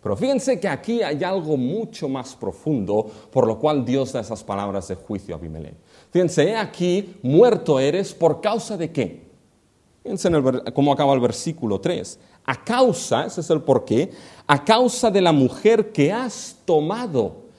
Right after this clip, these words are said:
la cual es casada con marido". Es a causa de la mujer que has tomado. Algo especial había en esa mujer que Abimelech tomó.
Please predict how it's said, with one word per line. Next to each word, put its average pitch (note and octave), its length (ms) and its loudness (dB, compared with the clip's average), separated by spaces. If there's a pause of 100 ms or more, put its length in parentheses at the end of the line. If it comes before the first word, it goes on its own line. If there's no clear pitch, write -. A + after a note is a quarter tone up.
(180)
la C3 260 6
cual F3 500 4
es D#3 260 0
casada D#3 640 -2
con A2+ 260 -6
marido". F2+ 460 -8 (340)
Es B3 180 4
a B3 140 -2
causa A3+ 380 0
de F#3+ 100 -2
la D#3 140 -2
mujer C3+ 840 0
que F3+ 120 -8
has E3 240 -10
tomado. G#2+ 640 -4
Algo G3 960 0
especial E3+ 1300 -2
había E3+ 560 -2
en C#3 160 0
esa G3 340 -4
mujer B2+ 800 -4
que C3+ 120 -2
Abimelech A#2 1000 -2 (300)
tomó. G2 420 -6